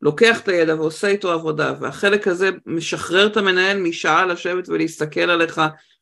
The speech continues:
ליד ה-whiteboard, כמו שהרבה שנים היו בודקים, "בוא תענה לי פה על ה-whiteboard, על השאלה הזאת", וזה הופך את זה למשהו שמרגיש יותר חדש, יותר עדכני, יותר,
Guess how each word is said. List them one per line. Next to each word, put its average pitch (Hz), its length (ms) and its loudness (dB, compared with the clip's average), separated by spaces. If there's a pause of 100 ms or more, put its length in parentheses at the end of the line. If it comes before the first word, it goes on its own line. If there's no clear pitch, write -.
ליד 165 320 4
ה-whiteboard, 151 1160 2
כמו 156 160 -6
שהרבה 151 560 0
שנים 170 340 -2
היו 156 180 -2
בודקים, 160 520 -2 (380)
"בוא 170 180 2
תענה 165 320 2
לי 165 160 2
פה 165 140 -2
על 160 60 0
ה-whiteboard, 160 600 -2
על 147 100 -2
השאלה 156 500 0
הזאת", 165 280 0
וזה 151 260 -2
הופך 151 380 -6
את 180 80 -4
זה 175 80 0
למשהו 175 300 -4
שמרגיש 160 420 -6
יותר 160 220 -4
חדש, 156 400 -2
יותר 151 240 -4
עדכני, 160 480 -4 (120)
יותר, 156 420 -2